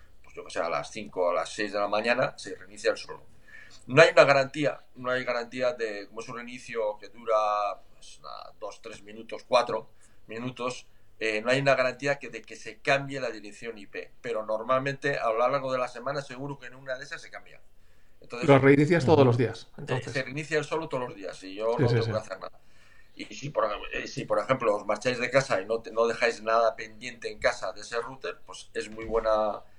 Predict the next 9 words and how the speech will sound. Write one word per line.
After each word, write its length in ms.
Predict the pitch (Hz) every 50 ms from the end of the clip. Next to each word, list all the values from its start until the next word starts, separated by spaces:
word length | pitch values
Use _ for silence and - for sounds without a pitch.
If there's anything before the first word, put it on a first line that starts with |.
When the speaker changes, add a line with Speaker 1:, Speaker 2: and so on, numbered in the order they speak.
| - - - -
Speaker 1:
eh, 640 | 104 107 104 104 104 104 104 104 107 107 104 104 104 104
medida 640 | 107 113 113 110 113 123 127 147 151 - - - - -
dejarlo 420 | 101 104 101 - 117 110 117 107
apagado. 400 | 104 - 98 110 107 92 - - - - - - -
No 220 | 110 117 127 127
en 60 | 127
el 20 | 123
sent-, 260 | - 139 131 - - -
si, 300 | - - - 98 87